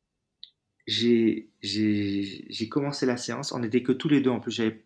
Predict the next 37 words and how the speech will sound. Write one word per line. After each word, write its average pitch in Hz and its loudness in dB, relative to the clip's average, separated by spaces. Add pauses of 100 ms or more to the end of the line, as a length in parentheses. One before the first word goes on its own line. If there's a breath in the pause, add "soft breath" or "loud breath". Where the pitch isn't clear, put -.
j'avais 117 0
pas 131 0
d'intervenant. 127 -2 (640 loud breath)
Je - -10
m'étais 123 4
mal 131 4
organisé. 123 2
Il 123 -2
y 127 8
avait 127 10
que 131 4
moi. 113 0 (180)
Et 113 -2
donc, 151 4
j'ai 139 2
dit, « 151 0
Je 147 2
vais 135 2
te - -10
faire 131 0
découvrir 135 2
le 131 4
grappling. » 120 -4 (720)
Et 120 0
là, 143 4
je 131 -2
l'emmène 131 0
sur 117 -6
une 120 -6
séance. 127 -10
Et 113 -8
petit 185 -6
à 139 -2
petit, - -10 (420 soft breath)
comme 180 8
un 185 10
gamin, 143 8